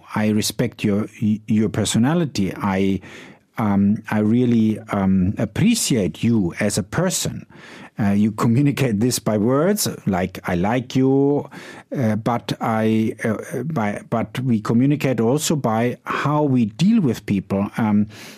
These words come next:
and that is also true for young people. So the second thing is that we tell them, um,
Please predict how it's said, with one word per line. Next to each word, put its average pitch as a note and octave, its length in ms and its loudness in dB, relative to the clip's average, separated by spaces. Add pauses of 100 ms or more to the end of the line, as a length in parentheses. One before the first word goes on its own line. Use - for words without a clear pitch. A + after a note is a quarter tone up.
and G#2+ 120 2
that A#2 160 0
is B2 120 0
also B2+ 260 0
true C3 180 0
for C3 160 -2
young E3 280 2
people. F#2+ 360 -4
So A#2 380 0 (380)
the B2+ 100 -2
second F#3 400 2
thing A#2+ 220 2
is A#2+ 300 2
that B2 300 -2 (140)
we B2 260 2
tell C#3 240 0
them, D3+ 360 2 (260)
um, A#2+ 320 2